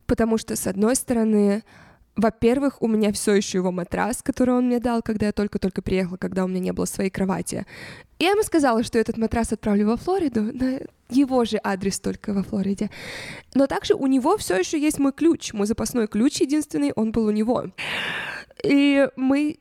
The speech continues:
с ним в итоге договорились, что мы встретимся на ужин. И в моей голове это было наше последнее свидание. Я решила, что мы с ним всё проговорим и попрощаемся. Я специально так поставила ужин, что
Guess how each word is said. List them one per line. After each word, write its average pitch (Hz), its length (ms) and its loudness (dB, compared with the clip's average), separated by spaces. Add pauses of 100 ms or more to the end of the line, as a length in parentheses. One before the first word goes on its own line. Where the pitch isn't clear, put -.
(160)
с - 200 -4
ним 240 420 2
в 220 100 2
итоге 214 300 -4
договорились, 202 540 0
что - 240 -8
мы 208 220 -2
встретимся 202 600 -4
на 196 140 0
ужин. 294 420 2 (220)
И 262 80 4
в 226 60 0
моей 269 180 0
голове 359 260 2
это 262 240 -2
было 240 200 0
наше 220 200 -2
последнее 196 400 -2
свидание. 170 560 -4
Я 202 140 -2
решила, 202 420 -2
что 208 600 -4 (120)
мы 208 240 0
с - 160 -6
ним 202 500 -6 (340)
всё - 240 -2
проговорим 277 840 -2 (440)
и 220 580 0 (460)
попрощаемся. 185 760 -4 (640)
Я 220 140 2
специально 196 420 -6
так 185 160 -8
поставила 190 480 -4
ужин, 302 340 0
что 196 480 -6